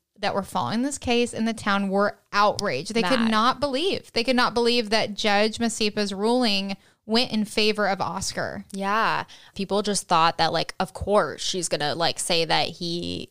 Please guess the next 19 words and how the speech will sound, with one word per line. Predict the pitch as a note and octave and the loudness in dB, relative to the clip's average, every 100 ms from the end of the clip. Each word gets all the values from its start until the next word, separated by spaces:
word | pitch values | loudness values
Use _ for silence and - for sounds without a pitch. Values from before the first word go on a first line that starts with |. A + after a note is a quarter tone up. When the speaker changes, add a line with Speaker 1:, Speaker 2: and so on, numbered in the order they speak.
| - | -8
Speaker 2:
killed | F#3+ F3 F3 | -2 0 0
her | F3 D#3+ D#3+ | -2 -2 -2
and | D#3+ F3+ | -2 -2
intended | F3 F3 F3+ F#3 | -2 -2 0 0
to | E3 | -2
kill | D#3+ D#3+ E3+ | -2 -2 0
her. | D#3+ E3 E3+ | -2 0 0
Like, | F3 E3 | 0 2
they | F#3+ | 0
didn't | A3 G3+ | 0 0
even | F#3 E3+ | -2 -2
think | E3+ F3 E3+ | -4 -4 -6
that | E3 | -6
this | - E3+ F3 | -4 -4 -4
would | E3 | -4
be | D#3 | -6
a | |
possible | - D#3 - F3 E3 | -2 -2 -2 -4 -4
ruling. | E3 G#3+ B3 - | -4 -2 -4 -6